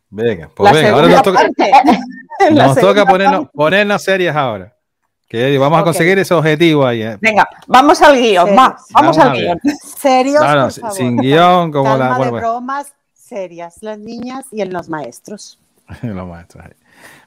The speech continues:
Speaker 1: Bueno, pues ahí estamos, eso. Como la, como fueron buenas alumnas, eso, hicieron la tarea, pues se van, eh, tienen la aplicación de Anchor, que es la que voy a pedir ahora que, que tengan ahí, para, para que creen su propio podcast personal, que digo que es ahora lo más fácil de hacerlo. Anchor pertenece a Spotify,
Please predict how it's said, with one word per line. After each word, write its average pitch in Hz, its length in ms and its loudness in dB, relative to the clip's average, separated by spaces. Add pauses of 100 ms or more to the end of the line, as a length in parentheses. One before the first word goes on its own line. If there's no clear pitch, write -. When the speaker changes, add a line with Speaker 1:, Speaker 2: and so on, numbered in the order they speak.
Speaker 1:
Bueno, 110 400 -4
pues 110 160 -2
ahí 151 60 4
estamos, 165 340 0
eso. 117 100 -2
Como 120 160 -2
la, 127 100 -4
como 131 220 0
fueron 185 300 2
buenas 190 280 4
alumnas, 185 420 4
eso, 190 200 2
hicieron 165 320 -4
la 175 100 2
tarea, 208 420 -2 (760)
pues 120 160 -10
se 131 80 -4
van, 147 160 -4 (320)
eh, 123 120 -8
tienen 156 260 -4
la 143 60 2
aplicación 135 460 -4
de 156 80 0
Anchor, 208 380 2
que - 100 -10
es 123 40 -4
la 123 80 -6
que 131 80 -6
voy 131 120 -4
a 120 40 -8
pedir 135 180 -8
ahora 135 160 -4
que, 113 160 -12
que 113 120 -12
tengan 139 280 -8
ahí, 226 280 -6 (840)
para, 160 380 4
para 135 180 2
que 127 140 -6
creen 156 200 -4
su 147 140 -4
propio 160 300 -2
podcast 156 340 -6
personal, 104 400 -10
que 117 80 -12
digo 135 140 -6
que 135 80 -4
es 123 40 -2
ahora 147 160 -2
lo 143 100 -2
más 147 200 -6
fácil 147 300 -4
de 135 60 -4
hacerlo. 87 320 -12
Anchor 139 340 -2
pertenece 117 340 -6
a 123 40 -6
Spotify, 226 600 -2